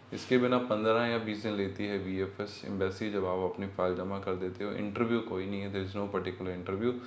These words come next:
और आपको जब, अ, रिजल्ट आता है by courier या physical, आप वहाँ पे जाके लेके आते हो, तो आपको पता चलता है visa मिला है या नहीं मिला है।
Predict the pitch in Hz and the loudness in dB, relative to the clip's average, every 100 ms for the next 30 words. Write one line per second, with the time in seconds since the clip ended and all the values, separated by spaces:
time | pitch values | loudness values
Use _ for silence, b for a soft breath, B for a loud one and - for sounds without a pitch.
0 | B B B - 104 113 113 110 - - | B B B -2 4 6 6 2 -10 -4
1 | 101 101 98 113 110 110 B B B - | 2 2 0 0 0 -2 B B B 0
2 | 110 98 - - 98 98 101 107 107 104 | 0 0 -4 2 6 6 6 4 6 4
3 | 90 101 95 95 95 - 95 98 95 101 | 4 0 2 2 0 0 0 0 0 0
4 | 95 95 95 95 92 87 90 87 - 92 | -2 -4 -6 -2 0 2 0 -4 -4 -4
5 | 87 90 87 82 92 98 98 87 - 92 | -4 -6 -8 -6 -4 -2 0 -2 -4 -10
6 | - 90 90 87 90 90 90 87 85 85 | -6 -6 -6 -6 -6 -6 -8 -8 -8 -10
7 | 90 95 101 98 92 82 82 - | -10 -10 -10 -10 -10 -12 -14 -16